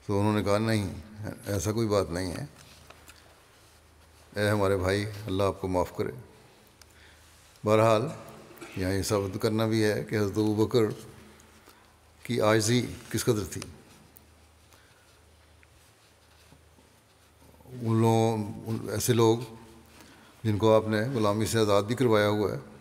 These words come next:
اس کے باوجود ان کے پاس آتے ہیں اور ان سے معافی مانگتے ہیں۔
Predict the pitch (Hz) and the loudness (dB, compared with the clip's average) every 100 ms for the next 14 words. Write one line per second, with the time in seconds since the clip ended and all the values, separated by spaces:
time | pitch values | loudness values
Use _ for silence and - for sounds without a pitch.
0 | - - - - - - - 135 - 110 | -20 -20 -20 -20 -20 -20 -12 -6 -2 2
1 | 107 107 110 110 98 - - - - - | 4 4 2 2 -2 -12 -20 -20 -20 -20
2 | - - - - - 110 104 107 107 101 | -20 -20 -20 -14 -6 -4 0 0 2 0
3 | - 107 104 92 104 101 110 110 110 107 | 0 0 0 -2 -2 0 0 -2 -4 -6
4 | - | -10